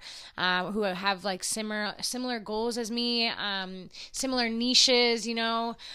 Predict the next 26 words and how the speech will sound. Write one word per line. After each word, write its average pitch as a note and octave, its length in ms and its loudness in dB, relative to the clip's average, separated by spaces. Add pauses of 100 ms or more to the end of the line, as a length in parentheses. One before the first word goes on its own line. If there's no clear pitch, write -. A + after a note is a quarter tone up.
(160)
uh, G#3 140 0
people A3+ 240 -2
who A#3 160 0
are A3 180 6
into A3 380 -2
social A3+ 360 0
media A3+ 320 2
and A3 140 0
social A3 220 -4
media G3+ 220 0
influencing A3 760 -6
and F#3+ 140 -10
things A3 180 -8
like G3+ 120 -12
that. G#3 360 4 (560)
Um, A3+ 220 4
just A#3+ 180 2
to C4+ 80 -2
get B3 140 4
myself, A3 440 -2
remove G#3+ 260 -6
myself A3+ 520 -2 (340)
out A3 220 2
of G3 340 -2
where G#3 220 -4
I'm F#3+ 220 -2